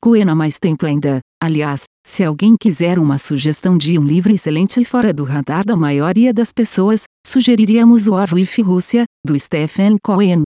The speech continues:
Esse conflito que se arrasta está tendo repercussões fortes em várias commodities e no setor de shipping,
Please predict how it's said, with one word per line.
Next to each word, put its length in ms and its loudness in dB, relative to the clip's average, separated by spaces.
Esse 240 0
conflito 580 -2
que 160 0
se 140 -4
arrasta 420 -2
está 260 -4
tendo 300 -2
repercussões 920 -2
fortes 500 -4
em 100 2
várias 400 -2
commodities 640 -2
e 60 0
no 100 0
setor 380 -2
de 220 -2
shipping, 580 0